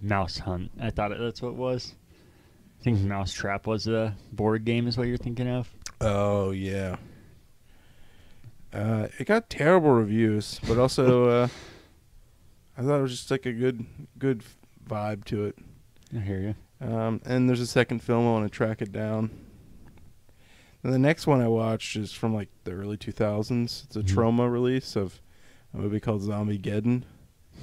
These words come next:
Speaker 2: Uh, it's horrendous. It was
Speaker 1: <laughs>
Speaker 2: like, it's like somebody made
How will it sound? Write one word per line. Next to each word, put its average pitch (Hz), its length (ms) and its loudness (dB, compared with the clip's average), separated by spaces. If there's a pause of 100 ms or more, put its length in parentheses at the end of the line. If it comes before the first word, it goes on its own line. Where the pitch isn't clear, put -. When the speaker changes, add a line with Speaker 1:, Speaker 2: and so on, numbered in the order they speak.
(680)
Speaker 2:
Uh, 98 440 -6 (800)
it's 120 180 -4
horrendous. 101 580 -6 (300)
It 113 120 -2
was 117 180 4
Speaker 1:
<laughs> - 0 -
Speaker 2:
like, 117 420 0 (2250)
it's - 340 -8
like 120 300 0
somebody 113 520 2
made 107 600 -2